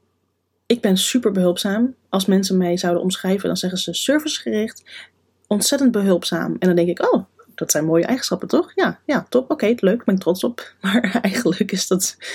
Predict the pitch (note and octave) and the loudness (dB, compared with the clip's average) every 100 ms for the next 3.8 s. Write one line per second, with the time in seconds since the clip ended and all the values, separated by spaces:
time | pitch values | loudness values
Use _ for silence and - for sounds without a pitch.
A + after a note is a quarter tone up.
0 | - - - - - - - F3 E3 D#3+ | -12 -12 -14 -12 -12 -14 -8 -4 -2 -2
1 | - G#3+ B3 F#3+ F3+ G#3 A#3+ G3 F3+ - | 0 2 4 4 4 4 4 2 -2 -8
2 | - - D#3 E3 F#3+ - G3+ G3 B3+ - | -20 -8 -4 -2 -2 -4 -4 -4 -6 -6
3 | - - - D3 D3 E3 F#3+ A3+ | -20 -14 -8 -6 -2 0 0 0